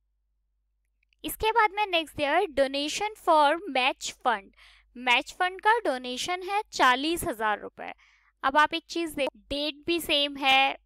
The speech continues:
उस सेम फंड का है, तो हम लायबिलिटी में से प्लस कर देंगे, प्लस डोनेशन। कितना? चालीस हजार रुपए।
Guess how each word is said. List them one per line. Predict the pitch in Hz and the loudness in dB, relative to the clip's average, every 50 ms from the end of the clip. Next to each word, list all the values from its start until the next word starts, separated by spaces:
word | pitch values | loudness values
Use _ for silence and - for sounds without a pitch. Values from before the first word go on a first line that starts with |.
| _ _ _ - | _ _ _ -12
उस | 285 302 - | -12 -10 -10
सेम | - - - - - 359 359 359 381 403 440 - - | -12 -14 -10 -4 -2 0 0 0 0 -4 -6 -4 0
फंड | 339 302 294 285 294 - - | 2 2 2 0 -4 -4 0
का | 311 302 | 2 2
है, | 311 311 302 302 | 2 2 0 -2
तो | 302 - 339 330 330 | -4 -4 -6 -8 -6
हम | 285 294 294 285 285 - _ - - | -4 -4 -6 -6 -8 -12 _ -6 -2
लायबिलिटी | 254 240 240 233 247 - - 302 277 | 0 0 0 -2 -6 -10 -10 -8 -6
में | 285 202 202 | -6 -6 -6
से | - - 320 | -6 -8 -8
प्लस | - - 302 294 302 302 - | -2 2 2 2 2 0 -2
कर | - 349 349 339 | -2 -2 -2 0
देंगे, | 349 349 349 349 370 427 554 - _ _ _ _ _ _ _ _ - | -2 -4 -4 -2 -4 -4 -6 -6 _ _ _ _ _ _ _ _ -2
प्लस | 285 277 277 302 453 - - - - _ _ | 0 2 2 2 0 -2 -8 -12 -16 _ _
डोनेशन। | - 247 233 233 226 208 - - - - - - _ _ _ _ _ _ _ _ _ _ _ _ _ _ _ _ _ _ _ _ _ _ _ _ _ _ _ _ _ _ _ _ _ _ _ _ _ _ _ _ _ _ _ _ _ _ _ _ _ _ _ _ _ _ _ _ _ _ _ _ _ _ _ _ _ _ _ _ _ _ _ _ _ _ _ _ _ _ _ _ _ _ _ _ _ _ _ _ _ _ _ _ _ _ _ - | -2 -2 -2 -2 -4 -6 -6 -8 -10 -10 -14 -20 _ _ _ _ _ _ _ _ _ _ _ _ _ _ _ _ _ _ _ _ _ _ _ _ _ _ _ _ _ _ _ _ _ _ _ _ _ _ _ _ _ _ _ _ _ _ _ _ _ _ _ _ _ _ _ _ _ _ _ _ _ _ _ _ _ _ _ _ _ _ _ _ _ _ _ _ _ _ _ _ _ _ _ _ _ _ _ _ _ _ _ _ _ _ _ -18
कितना? | 269 - - 262 262 269 277 311 359 - _ _ _ _ _ _ _ _ _ _ | -18 -14 -12 -8 -6 -4 -4 -4 -6 -10 _ _ _ _ _ _ _ _ _ _
चालीस | - - 294 262 262 254 214 196 - - | -2 2 4 4 4 2 -2 -8 -10 -14
हजार | - - 180 170 156 165 - | -20 -20 -20 -20 -18 -18 -20
रुपए। | - - - - - - | -20 -20 -20 -20 -20 -20